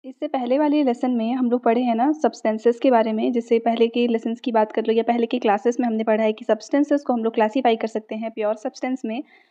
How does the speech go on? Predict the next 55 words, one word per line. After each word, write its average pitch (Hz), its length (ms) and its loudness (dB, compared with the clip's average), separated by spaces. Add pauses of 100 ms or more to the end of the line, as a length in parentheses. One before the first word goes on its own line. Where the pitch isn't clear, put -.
(360)
और 226 220 -8
मिक्सचर 240 340 -4
में, 202 160 -6 (280)
या 220 80 -10
तो 240 100 -8
प्योर 233 200 -4
सब्सटेंस 254 420 -6
होगा 254 220 2 (120)
या 302 160 4
मिक्सचर 240 360 2
होगा। 214 240 0 (520)
जो 277 100 -14
प्योर 269 300 -2
सब्सटेंस 302 480 -2
हैं 294 100 4
वो 269 100 2
क्या 269 160 4
होते 269 180 2
हैं, 294 140 2
तो 277 80 -2
या 226 180 4
तो 254 120 0
वो 269 100 4
एलिमेंट्स 277 580 4
होंगे 294 440 2
या 254 200 6
वो 277 140 6
कंपाउंड्स 214 520 0
होंगे। 220 240 -4 (720)
और 233 120 -10
मिक्सचर 247 320 -2
क्या 285 140 0
होगा, 294 320 2
तो 302 140 -4
मिक्सचर 262 300 2
में 269 120 2
आपको 277 260 2
बहुत 254 240 2
सारे 262 160 4
प्योर 240 160 4
सब्सटेंसेस 240 500 -2
को 240 80 -4
जब 240 120 -2
हम 240 100 0
लोग 233 120 0
मिक्स 247 240 -4
कर 269 160 4
देंगे 254 260 -2
तो 285 100 2
जो 247 140 4
ऑब्टेन 226 300 -2
हो 220 100 0
रहा 220 120 6
है 247 60 0
वो। 247 340 2